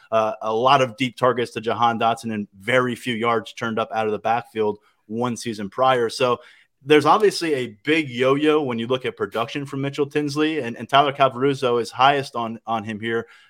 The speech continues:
going, uh, round six, pick two hundred overall to the Los Angeles Chargers. But you're right there as well, Daniel Gallen.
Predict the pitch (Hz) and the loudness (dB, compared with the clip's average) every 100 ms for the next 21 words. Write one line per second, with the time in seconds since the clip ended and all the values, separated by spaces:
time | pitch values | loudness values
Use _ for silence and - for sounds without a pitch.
0 | _ 131 131 123 120 113 110 107 _ 131 | _ 2 2 0 0 2 2 0 _ 4
1 | 135 143 139 135 123 - - 135 139 143 | 4 4 -2 -2 -2 -10 -8 -8 -4 -6
2 | 143 139 131 123 113 117 113 113 107 104 | -2 -2 0 -2 0 0 0 -2 -8 -4
3 | 117 117 120 113 104 104 - 131 139 127 | -4 -4 -8 -10 -8 -10 -4 -2 -2 -2
4 | 113 104 _ _ _ - 127 185 151 123 | -6 -8 _ _ _ -14 -4 -2 -2 -6
5 | 135 165 185 - 131 147 139 120 117 135 | -2 0 0 -4 -4 -2 -2 -4 -2 0
6 | 135 120 113 110 107 110 110 104 | 2 0 -6 -8 -6 -6 -6 -8